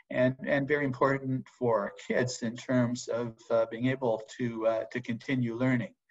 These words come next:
So there has been, uh, investment, if I can use that word, in hiring at least to, uh, increase, uh, capacity, uh,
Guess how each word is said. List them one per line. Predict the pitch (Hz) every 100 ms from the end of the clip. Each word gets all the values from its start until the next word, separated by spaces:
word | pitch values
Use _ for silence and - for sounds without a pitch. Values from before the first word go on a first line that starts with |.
| - - - -
So | - 113
there | 117 113
has | 160 156 - 127
been, | 120 117 120 -
uh, | 107 107 107 113 - - _ _ _ -
investment, | 160 120 120 104 - 123 127 - - _ - 123 -
if | 110 -
I | 107
can | 117 196 - _ _ _ _ _ - - - _
use | 117
that | 123 117
word, | 123 117 117 120 -
in | 127 107
hiring | - 135 135 135 139
at | 113 -
least | 131 131 127 - -
to, | - 113 110
uh, | 107 -
increase, | 143 127 - 123 -
uh, | 117 107
capacity, | - 120 120 120 - 113 110 104 - - -
uh, | -